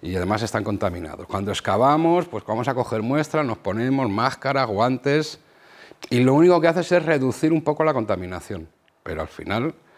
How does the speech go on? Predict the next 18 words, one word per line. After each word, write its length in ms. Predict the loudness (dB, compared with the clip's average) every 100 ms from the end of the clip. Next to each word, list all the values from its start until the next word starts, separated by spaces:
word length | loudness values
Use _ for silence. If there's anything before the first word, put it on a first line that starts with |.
| -20 -20 -20 -6
eh, 140 | -4
están 240 | -2 -2
contaminados. 680 | 0 0 -2 -4 -8 -12 -14
Así 200 | -12 -8
que, 120 | -4
como 180 | -2 0
digo, 140 | 2 0
esa 120 | 0
era 80 | 0
una 100 | 2
de 60 |
las... 340 | 2 0 -4 -18 _ -20 -20 _
Eh, 640 | -8 -4 -4 -4 -8 -10 -14 -18 -20 -20 -20 -20 -20 _ _ _ -8
ese 200 | -4 2
era 80 | 2
el 60 | 4
nudo 180 | 4
gordiano, 440 | 2 0 -2 -4